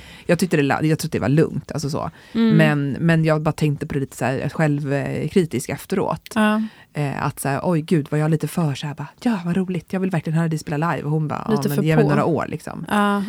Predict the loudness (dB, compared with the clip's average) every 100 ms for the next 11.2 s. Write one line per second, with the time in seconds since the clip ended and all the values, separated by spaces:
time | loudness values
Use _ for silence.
0 | -2 -2 -2 -4 -6 -2 2 2 2 0
1 | 0 0 0 2 2 2 0 -2 0 -2
2 | -2 -6 -10 -14 _ 4 6 6 4 0
3 | -4 -4 -4 -4 -6 0 2 4 2 2
4 | 2 0 2 2 2 0 0 4 4 4
5 | 2 2 2 0 -2 -4 -6 -4 -2 0
6 | 0 -2 -4 2 4 4 2 0 2 0
7 | 2 0 2 0 2 2 2 0 -2 -2
8 | -2 -2 -4 -2 0 2 0 0 -2 -2
9 | -4 -6 -6 -6 -8 -8 -8 -4 -2 0
10 | 0 0 2 2 4 2 2 2 -2 -2
11 | -4 -4